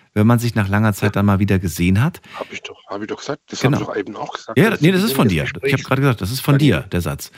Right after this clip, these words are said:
Speaker 1: Und ist
Speaker 2: Ja.
Speaker 1: das etwas, das man in einer, dass quasi Beziehungen, die nebeneinander wohnen, gar nicht kennen, dieses ständig so eine große Freude zu haben?
Speaker 2: Wahrscheinlich, wobei ich jetzt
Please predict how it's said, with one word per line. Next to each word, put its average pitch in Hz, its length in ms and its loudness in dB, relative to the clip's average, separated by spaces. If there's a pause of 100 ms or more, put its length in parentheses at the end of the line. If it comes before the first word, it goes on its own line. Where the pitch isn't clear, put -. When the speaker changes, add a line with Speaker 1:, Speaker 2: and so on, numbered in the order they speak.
(360)
Speaker 1:
Und 113 440 4 (280)
ist 139 200 2
Speaker 2:
Ja. 180 80 2
Speaker 1:
das 190 120 -2
etwas, 156 460 -2
das 127 220 0
man 120 180 2
in - 140 -2
einer, 107 360 4
dass 95 200 -2
quasi 95 520 2
Beziehungen, 131 600 4
die 104 300 2 (280)
nebeneinander 104 560 4
wohnen, 101 180 4
gar 87 160 0
nicht 85 160 -2
kennen, 131 460 4
dieses 95 400 -2
ständig 113 420 2
so - 80 0
eine 101 140 4
große 110 500 -2
Freude 101 380 -2
zu 131 180 -2
haben? 185 280 -4 (2750)
Speaker 2:
Wahrscheinlich, 117 680 -12
wobei 92 300 -10
ich 92 200 -10
jetzt - 360 -10